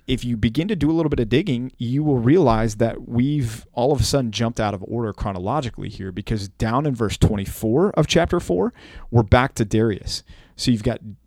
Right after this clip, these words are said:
uh, Darius in, in verse four, then you've got Darius in verse twenty-four, but from verse six to verse twenty-three, you've got Xerxes and Artaxerxes. And so there's this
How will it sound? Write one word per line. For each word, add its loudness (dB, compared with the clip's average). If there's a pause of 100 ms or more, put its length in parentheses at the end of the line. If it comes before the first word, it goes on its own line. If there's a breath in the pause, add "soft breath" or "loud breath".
(240)
uh, -8 (240)
Darius 2
in, 0 (140)
in -2
verse 0
four, 0
then 0
you've -2
got -4 (340)
Darius 2
in -2
verse -6
twenty-four, 0 (800 loud breath)
but 4 (120)
from -2 (400)
verse 0
six -2
to 2
verse 2
twenty-three, -2
you've -4
got -4 (260)
Xerxes 0
and -2
Artaxerxes. -2 (760 soft breath)
And -4
so 4
there's 2
this 2